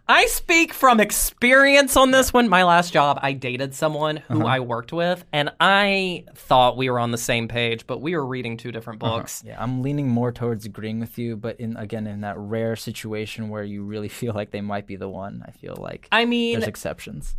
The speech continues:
Speaker 1: if you feel like they're the one, that's fine. Look for another job. Do not
Speaker 2: <laughs> Yeah,
Speaker 1: piss
Speaker 2: you
Speaker 1: where
Speaker 2: could do
Speaker 1: you
Speaker 2: that.
Speaker 1: eat.
Speaker 2: Yeah, that's true, that's true.
Speaker 1: Because the second something goes awry, it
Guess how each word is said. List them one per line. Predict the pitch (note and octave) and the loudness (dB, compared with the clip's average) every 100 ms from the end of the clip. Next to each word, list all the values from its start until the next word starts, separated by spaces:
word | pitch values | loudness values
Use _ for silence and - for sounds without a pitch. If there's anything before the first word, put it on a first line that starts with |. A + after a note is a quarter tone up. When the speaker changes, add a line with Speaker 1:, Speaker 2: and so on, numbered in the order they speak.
| - | -2
Speaker 1:
if | F#3 F3 | -2 -2
you | F3+ | -6
feel | F3 A#3 C4 | -4 0 2
like | C4 B3 | 2 2
they're | G3 | -2
the | F#3 | 0
one, | E3 B2+ A2+ A2 A#2 - | -2 -2 0 -2 -6 -4
that's | C3+ E3 - | 0 2 0
fine. | - D3+ C#3 C3+ B2 | 0 2 2 0 -4
Look | C3+ C3 | -2 -2
for | - B2 | 0 -4
another | A2+ G#2 | -2 -6
job. | G#2+ F#2+ - _ C3+ | -10 -10 -10 _ -12
Do | C#3+ | -6
not | D3 C#3 C#3 D#3 F3+ - C3 - | -2 4 6 6 2 -2 0 2
Speaker 2:
<laughs> | G3 | 2
Yeah, | G3+ G#3 - G#3 D#3 | 2 -2 2 0 0
Speaker 1:
piss | - G3+ G3+ | 0 0 0
Speaker 2:
you | F#3 | 0
Speaker 1:
where | E3 | 2
Speaker 2:
could | |
do | D#3+ | 2
Speaker 1:
you | C#3+ | -2
Speaker 2:
that. | - | -4
Speaker 1:
eat. | C3 A#2+ | -4 -4
Speaker 2:
Yeah, | B2 A#2 | -4 -6
that's | C3 - | -6 -14
true, | - - | -14 -14
that's | A2+ | -14
true. | - | -2
Speaker 1:
Because | D3+ D#3+ E3+ D3+ C#3+ C#3 C3+ - - _ | -2 0 4 6 6 2 -2 -8 -12 _
the | D3+ D3 | -4 -2
second | - F3+ F3+ A3 G#3+ | 2 2 2 2 -2
something | - D3+ D3 D#3 C#3 | -2 -2 0 -2 0
goes | B2 B2 | 0 0
awry, | A#2+ A2 A2 A2 A2 D#3+ G3+ G3+ _ _ _ | -2 -4 -4 0 0 0 -2 -8 _ _ _
it | E3 F3+ | 0 0